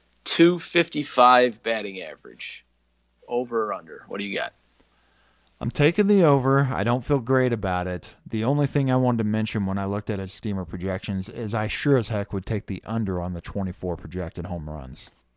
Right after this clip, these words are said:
Speaker 1: Oh, yeah, I saw that. I thought it was twenty-three, but yeah.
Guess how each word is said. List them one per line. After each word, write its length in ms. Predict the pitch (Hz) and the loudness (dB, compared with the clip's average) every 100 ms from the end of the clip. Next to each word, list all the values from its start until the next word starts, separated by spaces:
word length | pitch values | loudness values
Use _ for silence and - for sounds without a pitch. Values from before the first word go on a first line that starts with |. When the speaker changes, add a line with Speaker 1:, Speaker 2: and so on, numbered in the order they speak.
| _ _ _ _ _ | _ _ _ _ _
Speaker 1:
Oh, 160 | 98 92 | -4 -2
yeah, 240 | 92 92 | -4 -4
I 60 | 90 | -6
saw 300 | - 95 95 | -2 0 0
that. 160 | - 120 | 2 2
I 80 | |
thought 160 | 113 104 | 4 2
it 40 | |
was 120 | 95 - | 2 -2
twenty-three, 640 | 113 101 98 92 101 101 | -2 -2 -4 -4 -2 -2
but 240 | 98 101 | 0 0
yeah. 260 | 107 107 | 2 2